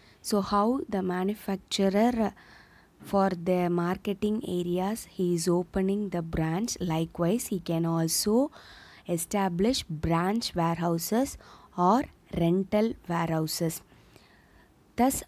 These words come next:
warehousing widens the market for the goods. Last one, value-added services. Sometimes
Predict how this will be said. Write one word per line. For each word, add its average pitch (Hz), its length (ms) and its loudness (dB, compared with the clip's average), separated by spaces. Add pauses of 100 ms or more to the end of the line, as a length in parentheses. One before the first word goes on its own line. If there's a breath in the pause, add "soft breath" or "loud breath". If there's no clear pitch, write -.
warehousing 208 920 2
widens 185 560 2
the 247 280 0 (100)
market 180 600 -2
for 175 260 -2
the 175 320 -2 (260)
goods. 170 460 0 (880 loud breath)
Last 180 400 0
one, 190 280 -2 (100)
value-added 185 1000 0
services. 160 680 -2 (380 loud breath)
Sometimes 202 800 0